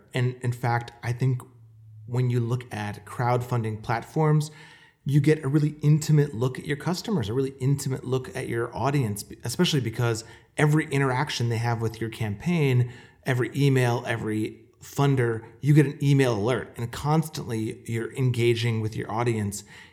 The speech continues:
It, uh, definitely tells you a lot about the people who are backing you and the people who are funding you.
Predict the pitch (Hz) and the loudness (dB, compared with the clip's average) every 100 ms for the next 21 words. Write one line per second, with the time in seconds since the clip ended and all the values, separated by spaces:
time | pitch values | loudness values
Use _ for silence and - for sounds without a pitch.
0 | _ 123 117 - - 117 104 110 139 131 | _ -2 -2 -6 -12 -8 -6 -2 0 2
1 | 143 123 - 131 123 123 64 98 104 113 | 2 0 -2 0 0 0 -4 -4 -2 -2
2 | 123 - 110 110 104 104 - - 110 - | -2 -6 -6 -4 -2 -4 -8 -8 -8 -4
3 | 135 123 113 104 - 117 - 110 107 107 | -4 -2 -2 -2 -4 -4 -4 -4 -4 -6
4 | - 113 110 113 113 107 104 117 107 120 | -8 -6 -6 -4 -6 -4 -4 -6 -6 -6
5 | 117 104 107 104 - 104 110 107 - | -4 -4 -4 -6 -6 -6 -6 -8 -10